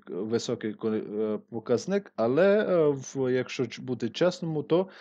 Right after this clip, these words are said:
наша культура, е, вже переважає, е, витрати на культуру вже перевищують витрати, е, по Європейському Союзові і, е, в частності Російську Федерацію.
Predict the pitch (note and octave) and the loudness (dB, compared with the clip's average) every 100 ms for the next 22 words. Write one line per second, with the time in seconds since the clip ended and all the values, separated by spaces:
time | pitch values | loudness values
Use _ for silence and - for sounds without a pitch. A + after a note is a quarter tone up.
0 | - - - E3+ G3 - C#3+ - D3 D3 | -20 -12 -2 -2 -2 -2 -4 0 2 4
1 | C#3 - G#2 A2+ A2 G#2 C#3 D3 A#2+ A2+ | 2 -4 -6 -4 -4 0 0 2 2 2
2 | G#2+ A#2+ B2+ A#2 G#2+ - G#2 G#2+ G#2 A2+ | 2 2 2 0 -4 -8 -8 -4 0 0
3 | B2+ A#2+ A#2 G#2+ - G2+ D3+ D3+ A2+ B2+ | 2 0 0 -4 -6 -4 -2 -2 0 0
4 | A#2+ - - - _ - G2+ A2+ C3+ - | 0 -6 -20 -20 _ -4 0 2 0 -4
5 | A#2+ G#2+ - A2+ A#2 A#2+ G#2+ - _ G2 | -6 -6 0 0 0 -2 -4 -10 _ -10
6 | F#2+ - G#2 G2+ F#2+ A2+ A2+ - G#2 - | -8 -2 -2 -2 0 -2 -2 -6 -10 -6
7 | G#2+ C#3+ D3 C3+ - A2 B2 D3+ - - | -4 -4 -2 -2 -2 -2 0 -2 -6 -20
8 | _ G#2+ G2+ G2 G2 G2 F#2+ - - - | _ -8 -2 0 0 -2 -6 -12 -4 -2
9 | B2 - B2+ A2 G2 - A#2 B2 A#2 A2 | 0 -2 -10 -8 -8 -8 -8 -8 -8 -4
10 | G#2+ E2 - | -4 -4 -8